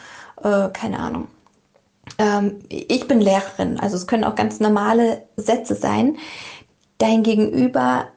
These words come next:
kombiniert damit, mit diesem Wort, ah, Lehrerin, das bedeutet, wahrscheinlich bist du eher eine strenge Person oder Lehrerin, das bedeutet, also sie assoziieren irgendwas damit.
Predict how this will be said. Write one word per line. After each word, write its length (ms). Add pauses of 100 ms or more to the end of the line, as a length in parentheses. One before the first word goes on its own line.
(200)
kombiniert 1000 (380)
damit, 500
mit 160
diesem 280
Wort, 280
ah, 160
Lehrerin, 540
das 140
bedeutet, 420
wahrscheinlich 320
bist 160
du 40
eher 100
eine 120
strenge 360
Person 360
oder 160
Lehrerin, 460
das 120
bedeutet, 500
also 160
sie 220
assoziieren 840
irgendwas 560
damit. 440